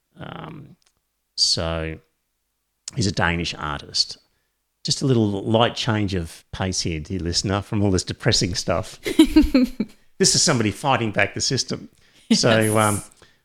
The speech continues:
Speaker 1: so Harning created, uh, two artworks in two thousand and seven and two thousand eleven where he affixed banknotes onto a canvas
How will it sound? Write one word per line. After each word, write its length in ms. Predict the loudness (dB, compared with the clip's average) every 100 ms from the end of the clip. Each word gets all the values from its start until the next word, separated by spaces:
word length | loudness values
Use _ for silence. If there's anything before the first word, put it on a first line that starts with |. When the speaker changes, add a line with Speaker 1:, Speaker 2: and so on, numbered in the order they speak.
| _
Speaker 1:
so 360 | -2 0 0 -2
Harning 680 | -6 -2 0 2 0 -4 -10
created, 500 | 0 2 4 2 0
uh, 380 | -4 -2 -4 -6 -4
two 160 | 0
artworks 640 | 2 2 -2 -8 -6 -6 -6
in 120 | -8 -8
two 140 | -6
thousand 280 | -4 -4 -8
and 80 | -8
seven 240 | -6 -6
and 120 | -8
two 120 | -8 -8
thousand 260 | -8 -6
eleven 380 | -6 -6 -6 -6
where 160 | -6 -8
he 320 | -6 -2 -2
affixed 420 | -2 -4 -6 -6
banknotes 680 | -4 -4 -6 -6 -6 -4 -4
onto 340 | -4 -6 -6
a 140 | -8 -14
canvas 760 | -12 -6 -4 -4 -6 -4 -4